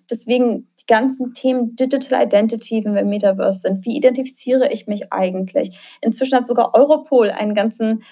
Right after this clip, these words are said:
Bericht dazu rausgebracht, wie, wie man sich jetzt, äh, darauf vorbereitet, wenn es im, im Metaverse zu irgendwelchen kriminellen Akten kommt. Äh, insofern, i-, i-, ne, das Metaverse ist ja kein rechtsfreier Raum.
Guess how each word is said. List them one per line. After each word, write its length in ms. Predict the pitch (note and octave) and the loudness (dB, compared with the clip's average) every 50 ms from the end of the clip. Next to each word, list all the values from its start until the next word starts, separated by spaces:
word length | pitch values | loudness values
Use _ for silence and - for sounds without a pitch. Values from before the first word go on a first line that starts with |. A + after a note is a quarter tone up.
| _ _ | _ _
Bericht 480 | - A#3+ A3+ C#4+ E4 D#4+ - - - - | 2 4 6 6 4 4 0 -8 2 2
dazu 260 | D4+ C#4+ C#4+ - - C4 | 4 4 4 0 -2 0
rausgebracht, 960 | B3+ A3 A3 A3 A3 A3 - - G#3+ F#3 - A3 G#3+ G#3 - - - - _ | 4 6 4 4 4 2 -4 -6 -6 0 2 2 2 2 -2 -10 -14 -8 _
wie, 220 | A3+ A#3+ B3 G#3+ | 0 0 0 2
wie 100 | A3+ B3 | 0 2
man 220 | B3 A#3 A3+ A3+ A3 | 2 2 2 2 2
sich 160 | B3 A#3+ - | 0 2 2
jetzt, 320 | A#3 A3+ A3+ - - - - | 0 0 0 -6 -14 -2 2
äh, 220 | A3+ A3 A3 A3 G#3+ - - - - _ | 4 6 6 6 4 -2 -12 -18 -4 _
darauf 280 | - A3+ A3 A#3+ A3+ A#3 | 2 4 4 2 0 4
vorbereitet, 880 | - B3+ C#4+ C#4+ C#4+ C4+ C4 A3+ G#3+ G#3 A3+ G3+ F#3+ - G#3+ G3+ G3+ | 6 6 6 6 2 0 0 0 2 2 2 0 -2 -4 -6 -6 -2
wenn 160 | - G#3+ G#3+ | -2 0 2
es 240 | A3 A3+ A3+ - - | 2 0 -2 -4 -10
im, 260 | - - - A3+ A3+ | -4 -2 0 2 2
im 180 | A3 - A3+ A3+ | 0 0 2 4
Metaverse 640 | A3 B3 C4 D4 C4 A3+ A#3 A3 G#3 G#3+ G#3+ G3 - | 4 6 6 4 4 4 2 2 2 2 0 -4 -8
zu 120 | - - | -8 -4
irgendwelchen 320 | A3+ A#3 G#3+ G#3 A3+ A#3 G#3+ | -2 -2 -2 -2 -4 -4 -6
kriminellen 540 | A3 - B3+ A#3+ A#3 A3+ G#3 G#3+ A3 A3 | -6 -6 -6 -4 -2 -2 0 0 -2 -2
Akten 380 | - - - - _ - B3+ B3 | -4 -6 -8 -8 _ -2 -2 -2
kommt. 360 | A#3 - A#3+ A3+ A3 A3 F#3 - - - - - - | 0 2 2 2 2 0 -4 -8 -18 -20 -20 -20 -2
Äh, 280 | - - A3 G#3+ G#3+ - | 4 6 6 6 6 4
insofern, 680 | - A#3 G#3+ A3+ C4 C4 C4 - C4 A3 A3 A3 A3 F#3+ | 0 0 2 2 0 0 2 2 2 2 4 2 -2 -4
i-, 140 | - - - | -8 -14 -16
i-, 500 | - - - - - - - - _ _ - | -16 -14 -16 -16 -16 -16 -20 -20 _ _ 4
ne, 160 | A#3 B3+ C#4+ | 6 6 6
das 180 | C#4 C#4 - - | 6 4 0 0
Metaverse 540 | B3+ C4 D4 C#4 A#3+ A#3+ A#3 A#3+ B3+ B3+ - _ _ | 0 2 2 2 2 2 0 0 0 -2 -6 _ _
ist 140 | - A3+ - | -14 -4 -4
ja 80 | A#3 | -4
kein 320 | A3+ - - _ - A3 G#3+ | -4 -4 -8 _ -4 -2 0
rechtsfreier 720 | G#3 A3 A#3 A3+ - - - - - - - G#3 G#3 G3+ | 0 0 0 -2 -8 -16 -18 -18 -14 -6 -2 -2 -2 -2
Raum. 300 | G#3 G3 - G#3+ C4 D#4 | 0 0 2 2 2 0